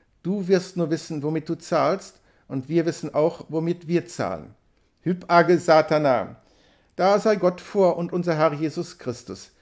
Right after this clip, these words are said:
Ich kaufe nichts von dir und ich bezahle auch nichts an dich. Doch, doch, Ludrus, spar dir deine stumme Stimme. Wir kaufen und verkaufen bereits,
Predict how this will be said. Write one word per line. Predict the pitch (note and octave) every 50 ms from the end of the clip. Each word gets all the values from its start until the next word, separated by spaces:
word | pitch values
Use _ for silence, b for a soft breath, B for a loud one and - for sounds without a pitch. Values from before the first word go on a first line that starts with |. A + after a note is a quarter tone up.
| _ _ _
Ich | - - - -
kaufe | - E3+ G3+ G3 - - G3+
nichts | G3 G3+ F#3 - -
von | - - F#3+ F3+
dir | E3+ F3 F#3 G3
und | - -
ich | E3+ D3+ - _
bezahle | - - - - - D#3 D#3 D3 B2
auch | G#2+ - A#2+
nichts | B2+ C3 B2 - - -
an | - C3 A#2
dich. | B2+ A#2+ A2+ - - _ b b b b b b b b b b b b
Doch, | - - - D#3 D#3+ - -
doch, | - G3+ A3 G#3+ -
Ludrus, | F3+ F3 E3+ E3 D3+ D3 C3 B2 A#2 - - - -
spar | - - - - D3 D#3 D#3
dir | D#3 D#3+
deine | D3+ D3 D3 D3 C#3+
stumme | - - - - E3 D#3+ D#3+ C#3+
Stimme. | - - - - F3 F3 F#3+ G3 F#3+ G3 b b b b b b b b b b b b _
Wir | C#3+ C#3+ -
kaufen | - F3 F3+ G#3+ A3 A3 - G3+
und | F#3+ F#3 F3
verkaufen | - F#3 F3+ - E3+ F3 F#3+ F#3 - F#3+ F3+
bereits, | D#3+ D#3 D#3 D3+ D3+ D#3+ D#3 - - -